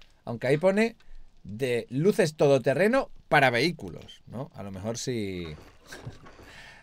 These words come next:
Eh, tienes trece libros para desbloquear el martillo. Es que no sé si esto es mío.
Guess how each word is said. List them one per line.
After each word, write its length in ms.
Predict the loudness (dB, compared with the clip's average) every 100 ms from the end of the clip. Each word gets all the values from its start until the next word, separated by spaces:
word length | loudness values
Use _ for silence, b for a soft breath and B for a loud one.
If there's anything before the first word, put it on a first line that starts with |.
| b -2
Eh, 280 | 2 2 2
tienes 240 | 2 0 2
trece 320 | 2 2 2
libros 280 | 4 4 4
para 180 | 2 2
desbloquear 460 | 2 0 0 0
el 80 | 0
martillo. 440 | -2 -2 -2 -2
Es 60 | 0
que 140 | 2
no 80 | 2
sé 100 | 2
si 80 | 2
esto 200 | 2 2
es 40 |
mío. 380 | 2 0 0 -4